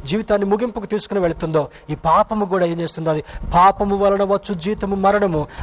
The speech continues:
అయితే దేవుని వలన వచ్చేటటువంటిది, కృప వలన వచ్చేటటువంటిది నిత్య జీవము, నిత్య రాజ్యం అని జ్ఞాపకం చేస్తుంటుంది. దేవుని బిడ్డలారా, ఈ ఉదయకాల సమయంలో మన పరమ తండ్రి యొక్క ఔన్నత్యాన్ని గురించి జ్ఞాపకం చేసుకుంటున్నాం, మారని దేవుని గురించి జ్ఞాపకం చేసుకుంటున్నాం కనుక,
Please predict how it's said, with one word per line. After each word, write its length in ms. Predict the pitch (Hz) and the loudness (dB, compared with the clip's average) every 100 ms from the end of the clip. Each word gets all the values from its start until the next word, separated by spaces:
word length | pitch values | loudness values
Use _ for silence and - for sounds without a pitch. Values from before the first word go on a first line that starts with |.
| - | 0
అయితే 240 | 180 196 | 2 0
దేవుని 380 | 156 202 233 220 | 2 2 2 2
వలన 260 | 202 190 | 2 2
వచ్చేటటువంటిది, 640 | 180 175 196 185 175 175 180 | 0 -2 -4 -4 -4 -2 -2
కృప 220 | 196 202 | -2 0
వలన 160 | 208 185 | 0 0
వచ్చేటటువంటిది 640 | 180 170 165 165 160 151 - - | -4 -6 -4 -2 -2 -4 -6 -10
నిత్య 220 | 170 - 175 | -8 -4 -4
జీవము, 440 | 139 190 175 170 | -2 0 0 0
నిత్య 260 | 165 165 156 | -2 -4 -2
రాజ్యం 360 | 160 151 165 | 0 0 -2
అని 160 | 160 156 - - | -4 -4 -10 -12
జ్ఞాపకం 380 | 143 143 - 147 | -8 -8 -8 -8
చేస్తుంటుంది. 460 | 139 - 143 135 | -8 -10 -12 -10
దేవుని 180 | 135 165 | -4 -4
బిడ్డలారా, 360 | 160 160 165 165 - - - | -2 0 0 0 -2 -8 -4
ఈ 40 | |
ఉదయకాల 360 | 156 175 185 175 | 0 0 0 -2
సమయంలో 520 | - 185 190 185 185 - - 151 | -2 -2 -2 0 0 -2 -10 -8
మన 60 | |
పరమ 280 | 151 185 208 | -2 0 0
తండ్రి 240 | 208 196 | 0 0
యొక్క 240 | 202 202 175 | 0 0 -2
ఔన్నత్యాన్ని 440 | 202 208 214 202 | 0 -2 0 0
గురించి 380 | 185 185 - 180 - 147 | 0 -4 -4 -4 -6 -8
జ్ఞాపకం 420 | 151 170 - 185 | -2 -2 -2 -4
చేసుకుంటున్నాం, 540 | 165 - 156 147 151 123 - - | -4 -6 -8 -4 -4 -6 -18 -12
మారని 480 | 143 160 190 214 220 | 0 4 6 6 4
దేవుని 300 | 190 226 226 | 4 2 2
గురించి 260 | 220 220 226 | -2 -4 -6
జ్ఞాపకం 480 | 196 220 214 226 | -2 -2 -2 -2
చేసుకుంటున్నాం 420 | 196 180 180 185 170 | -2 -4 -6 -4 -2
కనుక, 240 | 170 165 | -2 0